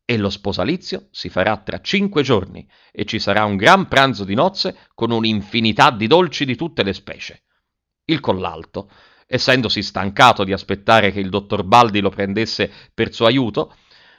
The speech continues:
aveva concorso per andare assistente in un grande laboratorio di medicina a Roma, che non mi ricordo più come si chiama,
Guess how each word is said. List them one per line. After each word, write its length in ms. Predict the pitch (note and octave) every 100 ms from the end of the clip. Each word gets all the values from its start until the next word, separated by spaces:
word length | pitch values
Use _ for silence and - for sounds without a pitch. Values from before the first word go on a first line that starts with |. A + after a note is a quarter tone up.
| _ _
aveva 360 | - G#3 D#3+ A#2+
concorso 560 | A3+ A3+ F3 G#2 - C3
per 140 | G#2+
andare 280 | B2+ G#2 G2+
assistente 640 | G2 D3+ C#3+ - G2+ G#2
in 80 | G2+
un 80 | G2+
grande 340 | G2 B2 G#2
laboratorio 580 | G#2 G2+ A#2+ B2+ G#2+ A#2+
di 100 | G2
medicina 480 | F#2+ F#2+ F#2+ G2+ G2+
a 20 |
Roma, 400 | C3 F3 A#2 G2 - _
che 200 | - G#2+
non 240 | A2 G#2+
mi 80 | G#2+
ricordo 400 | G2 A2 G2+ F#2+
più 160 | A2 G2+
come 180 | F#2
si 160 | F#2 G#2
chiama, 300 | C#3+ A#2+ G2